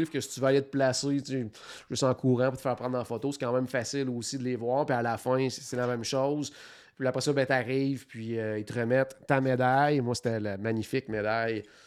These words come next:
Speaker 2: de réponse
Speaker 1: Ouais,
Speaker 2: ici,
Speaker 1: elle est
Speaker 2: donc,
Speaker 1: très
Speaker 2: euh,
Speaker 1: belle.
Speaker 2: dix kilomètres, elle est vraiment belle. Puis, euh, ils te remettent, euh, différentes choses, c'est, bon, des bouteilles d'eau, euh, Powerade, t'as une petite boîte aussi qu'ils te remettent avec, euh,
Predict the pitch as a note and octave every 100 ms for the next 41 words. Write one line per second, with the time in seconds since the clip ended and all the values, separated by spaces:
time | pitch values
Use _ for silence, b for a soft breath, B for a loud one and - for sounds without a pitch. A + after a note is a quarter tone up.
0 | B - A2+ G#2 A2 - F#2 G#2+ B2 A2+
1 | C#3 D#3+ D#3 D3 B2+ G#2+ A#2 A2+ G2+ F2+
2 | F2+ G#2+ D3 D3+ A#2+ C3 B2 G2 A2+ -
3 | - G#2+ F2+ F#2+ G#2 A#2 G#2 F#2+ G#2+ A2
4 | G2+ A2+ B2 C#3 B2+ B B B - A#2
5 | A2+ A#2 A#2 A2+ A#2 A2+ A#2+ A#2 B2+ C3
6 | - C3+ B2 A#2 A#2+ G#2+ - B2+ A#2+ A2+
7 | B2+ C3 B2+ A2 G#2+ G2 G2+ G#2+ B2+ A#2+
8 | A#2 C3+ C3+ C3+ B2+ B2 G#2+ A2+ A#2 A#2
9 | A2+ B2 C3 C3+ C3+ - - - C3+ -
10 | C3+ B2 C#3+ D3+ D3+ C#3+ C3+ - D3 -
11 | C3 B2+ C3+ D3 C#3+ - C3+ A#2 A#2+ A2+
12 | B2+ A#2 A2+